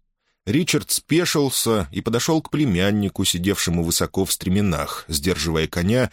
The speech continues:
ещё не успокоившегося после дикой скачки по городу. Лорд-протектор погладил животное по голове и похлопал его по боку, успокаивая заодно и перепуганного всадника. «Вот и всё. Вот и всё. Теперь ты в безопасности.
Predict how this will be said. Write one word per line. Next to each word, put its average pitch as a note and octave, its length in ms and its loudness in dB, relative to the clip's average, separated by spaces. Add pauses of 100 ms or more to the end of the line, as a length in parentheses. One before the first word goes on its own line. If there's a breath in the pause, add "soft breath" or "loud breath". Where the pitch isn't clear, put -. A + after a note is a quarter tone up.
(100)
ещё G#2+ 220 0
не F#2 120 2
успокоившегося E2+ 840 0
после D#2+ 280 -4
дикой D#2+ 300 -2
скачки - 420 -2
по E2+ 160 -2
городу. C#2+ 600 -4 (500 soft breath)
Лорд-протектор E3+ 840 0
погладил A#2+ 500 2
животное G2+ 500 0
по F#2+ 120 -2
голове D#2+ 600 0
и F#2+ 100 -6
похлопал A2+ 480 0
его G#2 220 2
по A2 160 0
боку, D2+ 580 -6
успокаивая D#2+ 680 -2
заодно D#2 380 -2
и F2 80 2
перепуганного D#2 640 -4
всадника. D2 800 -4 (680 soft breath)
«Вот F#2+ 400 -2
и D#3+ 80 2
всё. G2+ 520 0 (580 loud breath)
Вот G#2+ 340 0
и D#3+ 80 2
всё. F2 400 0
Теперь A#2 320 -2
ты C3+ 160 2
в A2+ 60 -2
безопасности. G2+ 1120 0